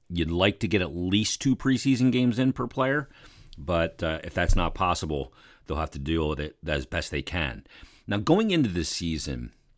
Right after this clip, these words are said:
I was looking at the Las Vegas over-unders to see where they're projecting the Flyers and other teams, and, you know, where were those teams last year?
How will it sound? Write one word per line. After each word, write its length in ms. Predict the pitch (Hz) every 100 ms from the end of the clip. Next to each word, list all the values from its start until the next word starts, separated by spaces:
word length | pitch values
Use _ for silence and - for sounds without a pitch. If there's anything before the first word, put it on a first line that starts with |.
| _ _ _ _ _ - _
I 120 | 85
was 160 | 82 78
looking 320 | 135 160 151
at 160 | 104 -
the 320 | 85 73 - _ _ _ -
Las 260 | 95 90
Vegas 580 | 82 82 92 90 92 - - -
over-unders 1040 | 90 80 85 - 73 73 58 - - - _ _ _ _ _ _ _
to 540 | - 90 85 85 80 -
see 320 | - - 110 104
where 340 | 87 95 101
they're 140 | 98
projecting 840 | - - 92 82 78 - 82 73 67 - - - - _ _
the 100 | 95
Flyers 560 | 117 110 101 107 110
and 180 | 85 76 - -
other 280 | 104 101 92
teams, 520 | - 101 101 98 92
and, 240 | 85 71 - - -
you 100 | 95
know, 80 | 87
where 280 | 76 95 104
were 180 | 104 98
those 340 | 87 87 -
teams 440 | - 87 78 76 73
last 420 | 69 71 - -
year? 300 | 64 -